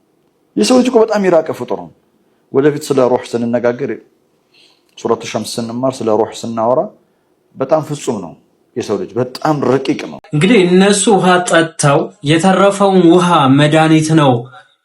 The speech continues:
Speaker 2: እያለን ነው። ማን? ካሊድ ክብሮም። በጣም ነው የሚያሳዝነው። ጫት ትፉታ እየሰጡ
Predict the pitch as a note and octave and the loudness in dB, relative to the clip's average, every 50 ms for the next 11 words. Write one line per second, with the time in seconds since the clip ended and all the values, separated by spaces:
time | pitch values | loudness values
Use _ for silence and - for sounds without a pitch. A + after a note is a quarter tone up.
0 | _ _ - D#3+ E3 F3 E3+ D#3+ C#3 B2 A2 G#2 G#2+ G#2+ G#2 A#2 C3+ D#3 F3+ A3+ | _ _ 0 2 2 4 2 2 2 0 -2 -2 -6 -8 -2 0 2 2 2 0
1 | C4 B3 - - _ _ _ _ _ _ _ _ _ _ _ _ _ _ _ - | -2 -6 -10 -18 _ _ _ _ _ _ _ _ _ _ _ _ _ _ _ -20
2 | - - _ _ _ - - D3+ C#3+ C#3 C3+ B2 - - - A#2 G#2+ G2 F#2+ G#2 | -20 -20 _ _ _ -6 -2 0 0 0 0 -2 -4 -4 -2 -2 -2 -4 -8 -4
3 | A2 C3+ D3+ D3 - G3 F#3+ G3+ G#3+ G3 F3+ E3 D3 C3+ C3 - C#3 A2+ - - | -2 0 0 0 2 0 2 2 2 2 4 4 4 2 0 0 -2 -4 -4 -4
4 | A2+ G#2+ G2+ G2+ - _ _ - - - - G#3 G3+ G#3 G3+ G3+ F#3+ E3+ - - | -8 -8 -10 -10 -12 _ _ -20 -6 -4 0 2 2 0 0 -2 -6 -6 -4 0
5 | F#3+ F#3 F#3 F#3+ - E3+ D#3 D3+ D3 D3 C#3+ - - D3 C3 B2+ - | 0 0 0 0 0 0 0 2 0 0 -2 0 0 -2 -2 -2 0